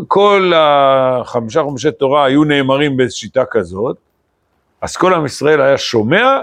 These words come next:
איך הקדוש ברוך הוא אומר למשה, עומדים מהצד, הוא לא מדבר אליהם כי הם לא במדרגה, הוא שומע, אבל, אה, אה, בסוף הם ביקשו, "לא,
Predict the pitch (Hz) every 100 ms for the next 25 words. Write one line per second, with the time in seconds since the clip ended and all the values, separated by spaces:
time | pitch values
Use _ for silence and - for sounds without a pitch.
0 | - 196 156 135 160 175 160 151 254 -
1 | 135 156 151 135 120 101 220 277 302 -
2 | _ _ _ 135 139 175 165 123 - 82
3 | 80 107 - _ _ - 117 123 123 113
4 | 107 95 92 85 101 92 85 - 104 90
5 | - _ _ - 113 135 120 104 92 87
6 | 80 110 180 - - _ _ _ _ _
7 | _ - - - - 131 127 - - _
8 | _ _ - 151 185 196 196 185 190 160
9 | 160 156 151 143 139 131 127 123 117 113
10 | 113 107 107 - 123 110 - 147 120 120
11 | 107 90 - 131 110 139